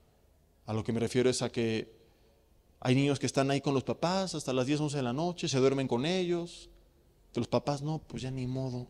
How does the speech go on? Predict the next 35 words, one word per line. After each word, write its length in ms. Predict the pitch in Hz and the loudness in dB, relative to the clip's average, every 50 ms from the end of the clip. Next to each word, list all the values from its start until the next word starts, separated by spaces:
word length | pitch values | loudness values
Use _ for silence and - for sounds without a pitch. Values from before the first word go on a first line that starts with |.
| - | -12
No, 160 | 117 117 135 - | -14 -14 -14 -10
que 120 | - 170 | -6 -4
ni 100 | 160 170 | -2 0
modo, 200 | 151 143 160 170 | 0 0 0 0
ni 80 | 156 127 | -2 -2
que 120 | - 143 | -2 -4
ni 80 | 147 151 | -2 -2
modo, 180 | 160 170 175 151 | 0 -2 -2 -2
sácalo 380 | - 151 151 - - 175 156 | -4 -6 -6 -6 -4 -4 -4
a 80 | 131 - | -2 -4
patadas 300 | 131 - - 147 160 156 | -4 -4 -2 -2 0 0
del 160 | 143 120 120 | 0 0 0
cuarto. 460 | - 139 143 160 - - 190 170 139 - - - - - - - - - - - - - - - - - - - - - - - | 0 0 0 0 -4 -6 -6 -6 -8 -14 -20 -20 -20 -20 -20 -20 -20 -20 -20 -20 -20 -20 -20 -20 -20 -20 -20 -20 -20 -20 -18 -8
Amárralo 720 | - 123 123 123 131 139 156 170 175 180 180 170 156 147 139 | -4 -2 0 2 2 4 4 4 4 2 2 2 2 2 2
y 600 | 127 123 120 120 117 117 117 117 113 117 110 - | 2 2 2 2 0 0 0 0 -2 -4 -4 -2
aviéntalo 540 | - 117 113 123 139 156 151 - 175 160 143 | -2 0 0 0 0 0 0 -2 -2 -2 -2
en 60 | 135 | -4
su 120 | - - 127 | -6 -6 -4
recámara. 680 | 120 120 110 - 139 160 180 202 196 185 180 160 - - - - - - - - - - - - - - - - - - - - - - - - - - - - - - - - | -4 -2 0 0 0 0 0 0 -2 -2 -4 -8 -12 -16 -20 -20 -20 -20 -20 -20 -20 -20 -20 -20 -20 -20 -20 -20 -20 -20 -20 -20 -20 -20 -20 -20 -20 -20 -20 -20 -20 -20 -20 -20
Entonces, 720 | - - - 127 - 151 143 131 - - - - - - - - - - - - - - | -10 -6 -4 -2 0 0 2 2 2 0 0 -2 -4 -10 -16 -20 -20 -20 -20 -20 -2 0
pastor, 580 | 131 120 - - - 156 156 170 185 190 180 | 2 2 2 2 4 6 6 8 6 4 2
que, 640 | 180 165 160 147 139 131 127 123 120 117 117 113 117 - - - - - - - - - - | 0 0 2 2 4 4 2 2 0 0 -2 -4 -6 -10 -18 -20 -20 -20 -20 -20 -20 -18 -12
eh, 520 | - - - - - 165 170 165 160 160 156 | -8 -4 -2 0 2 2 2 2 2 2 0
es 100 | 160 156 | 0 0
que 80 | - 185 | 0 2
hay 60 | 170 | 2
muchas 260 | 175 175 170 180 160 | 2 2 0 0 -2
cosas 300 | - 165 151 160 151 127 | -2 -2 -2 -2 -4 -4
aquí. 200 | 131 123 143 151 | -4 -4 -4 -4
Nuestra 320 | 147 139 131 - - 135 135 | -2 -2 -2 -2 -2 -2 -2
casa 240 | - 156 143 156 | -2 -2 -2 -2
es 60 | 151 143 | -2 0
muy 180 | 151 151 151 | 0 0 -2
chica 600 | 147 - 170 185 196 202 185 - 180 170 160 156 151 | -2 0 0 0 0 0 0 0 0 0 0 0 0
y, 260 | 139 135 127 123 | 0 0 -2 -2